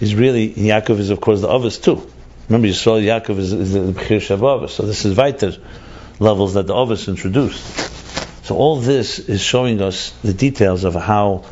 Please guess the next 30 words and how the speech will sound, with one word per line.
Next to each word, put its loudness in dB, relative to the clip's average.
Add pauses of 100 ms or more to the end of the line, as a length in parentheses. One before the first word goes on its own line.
(420)
the 0
Avos, 0
the -6
patriarchs, -2 (500)
brought 2 (420)
godliness 0
into -4
the -4
world. -6 (880)
Like -2
a 2
teacher -2 (500)
that 2
actually 0
applies 0
himself -4 (180)
and -2
brings 2
it -2
down 2
to -12
the 0
level 2
that 0
the -6
student -2
can -2
appreciate -2 (640)
the -2
higher 2